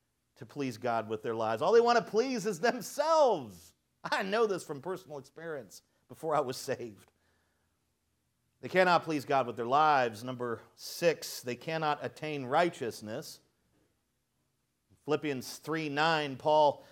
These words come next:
says that righteousness does not come from obedience to God's law, but through faith in Christ. Righteousness is given to all who believe. Romans chapter three, verse twenty-two.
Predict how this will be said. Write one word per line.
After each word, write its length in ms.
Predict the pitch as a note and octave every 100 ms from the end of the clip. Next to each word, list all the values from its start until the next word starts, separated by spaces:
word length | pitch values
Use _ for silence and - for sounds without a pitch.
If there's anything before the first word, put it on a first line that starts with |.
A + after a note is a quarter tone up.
| -
says 340 | - E3 C3
that 160 | C3+ A2+ G#2+
righteousness 720 | E3 G3 D#3 C3 - A#2+ C3
does 200 | B2+ A2+
not 240 | C#3 C#3+
come 240 | - C#3+ C#3
from 240 | C#3+ B2+
obedience 640 | A#2 G2 C3 D3 D3 C#3+ -
to 100 | A2+
God's 400 | C3 C#3+ C3+ G#2+
law, 520 | C3+ D3+ C#3 C#3 - - _
but 240 | B2 C#3 -
through 180 | D3 C3+
faith 580 | - E3 E3 E3+ E3+ -
in 340 | D3 D3 C#3 B2+
Christ. 800 | - D#3 D#3 C#3 A2 - - - _ _ _ _ B2
Righteousness 800 | D#3+ F#3 F#3 C#3+ C#3 C3 A#2 -
is 240 | C3+ G#2+
given 400 | G2+ D#3 D#3 E3
to 200 | - C#3+
all 420 | C3+ D3+ D#3+ E3 -
who 320 | D#3 D#3 C#3+ - _ _
believe. 560 | C#3+ D3 D3 A2+ F#2 G2
Romans 400 | A#2+ D#3 D3 B2+
chapter 440 | D#3 D3 C#3 C3+
three, 320 | A#2 D3 D3
verse 460 | A#2+ A#2+ B2+ - -
twenty-two. 600 | - C3 A#2 A#2+ D#3 C#3